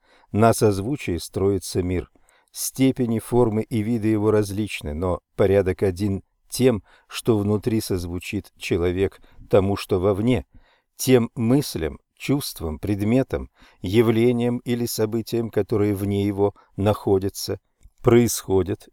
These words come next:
или имеют место. Когда указуется перед сном утвердить положение мысли, имеется в виду установка созвучия в определённом ключе. Явление можно расширить. И уже не только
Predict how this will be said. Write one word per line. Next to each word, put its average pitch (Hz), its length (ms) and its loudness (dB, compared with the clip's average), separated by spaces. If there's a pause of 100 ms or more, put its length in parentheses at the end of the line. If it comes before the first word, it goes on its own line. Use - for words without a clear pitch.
или 113 320 -2
имеют 90 480 -2
место. 78 400 -8 (720)
Когда 113 440 4
указуется 117 800 0
перед 98 260 -4
сном 104 320 -2
утвердить 95 500 -4
положение 87 640 -2
мысли, 104 480 -2 (240)
имеется 107 640 0
в 113 100 -2
виду 127 300 -2
установка 104 680 -2
созвучия 98 640 -4
в 95 80 -4
определённом 87 680 -2
ключе. 80 500 -8 (440)
Явление 110 760 2
можно 95 580 0
расширить. 85 840 -4 (720)
И 123 100 2
уже 123 460 4
не 117 180 0
только 135 440 0